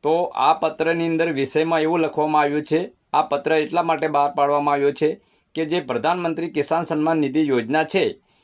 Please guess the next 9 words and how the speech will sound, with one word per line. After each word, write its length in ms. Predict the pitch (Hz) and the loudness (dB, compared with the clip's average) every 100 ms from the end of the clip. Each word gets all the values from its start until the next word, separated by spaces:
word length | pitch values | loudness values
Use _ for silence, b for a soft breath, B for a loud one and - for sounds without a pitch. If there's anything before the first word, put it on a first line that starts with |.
| _ _ | _ _
એ 120 | 180 | 2
યોજનાની 540 | 202 160 139 165 180 180 | 4 2 2 0 0 0
અંદર 360 | 175 175 113 - _ _ _ _ _ _ | 0 0 -2 -6 _ _ _ _ _ _
એક 300 | 160 196 196 | 0 0 2
જ 200 | 226 202 | 2 2
પરિવારમાંથી 920 | - 180 190 185 185 185 156 160 98 - _ _ _ _ _ _ - | 0 2 4 2 4 0 2 0 0 -12 _ _ _ _ _ _ -4
એકથી 480 | 180 - 202 202 | -4 -2 0 2
વધુ 540 | 185 135 127 190 185 - | 2 0 2 2 2 0
વ્યક્તિઓ 580 | 143 151 - 185 120 - | 0 0 0 2 2 -2